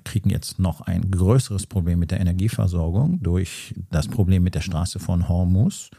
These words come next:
und durch die konsequente Weigerung unserer Bundesregierung und der E U generell, Gas und Öl zum Beispiel aus Russland zu kaufen, weil die Russen böse, die Russen müssen bestraft werden in der Ukraine.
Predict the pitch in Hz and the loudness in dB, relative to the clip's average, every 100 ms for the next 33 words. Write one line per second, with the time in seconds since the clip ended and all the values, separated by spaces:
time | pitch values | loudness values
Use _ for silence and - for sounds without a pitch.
0 | _ - - - - 104 98 98 - 87 | _ -18 -18 -16 2 4 6 4 2 -4
1 | - 101 131 160 - 165 170 175 135 117 | 2 4 6 4 2 2 2 4 4 4
2 | 107 98 95 98 95 90 87 90 98 107 | 4 4 4 4 2 2 2 4 2 2
3 | 95 101 95 - - 95 90 95 101 101 | 2 4 4 4 4 2 2 0 2 2
4 | 90 90 90 87 82 98 208 - - _ | 4 2 2 2 0 0 0 -4 -20 _
5 | _ _ _ _ - 95 101 87 98 - | _ _ _ _ -2 0 2 4 2 0
6 | - - 101 95 - 104 90 92 - 113 | -10 -2 2 4 4 4 4 4 0 0
7 | 95 87 78 - - - 107 - 98 - | 0 -2 -4 -6 -4 0 0 2 0 0
8 | 90 76 - 76 95 - - 92 107 - | -6 -10 -6 -4 -4 -4 -2 0 4 6
9 | 113 - - - - - - - - 104 | 6 6 2 2 2 -2 -18 -12 -4 -2
10 | 85 98 95 127 147 113 143 120 185 190 | 2 2 2 4 4 4 4 8 8 6
11 | 147 80 - - 101 95 104 101 107 95 | 0 -8 -10 -2 0 2 4 2 2 4
12 | 110 - 92 80 - - - - 85 147 | 2 2 -4 -2 -2 -4 -8 -4 0 2
13 | 214 - 185 202 101 95 95 95 95 110 | 2 0 0 2 2 0 2 2 0 0
14 | 92 - 82 67 80 73 | -2 -4 -6 -4 -6 -6